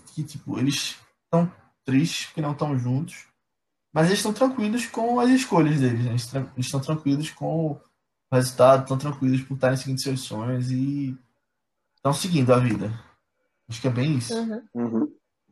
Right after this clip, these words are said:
Speaker 3: Inclusive, assim, eu até falei isso antes, mas vocês entender,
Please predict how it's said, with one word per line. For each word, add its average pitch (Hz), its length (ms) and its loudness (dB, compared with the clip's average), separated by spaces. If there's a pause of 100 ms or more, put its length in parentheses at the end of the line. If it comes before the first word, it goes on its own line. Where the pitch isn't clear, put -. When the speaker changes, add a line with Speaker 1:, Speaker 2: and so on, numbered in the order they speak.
(440)
Speaker 3:
Inclusive, 196 540 6
assim, 110 340 2
eu 139 140 8
até 156 200 6
falei 160 300 8
isso 113 160 2
antes, 110 160 2
mas 139 360 0 (460)
vocês 165 540 4
entender, 131 520 6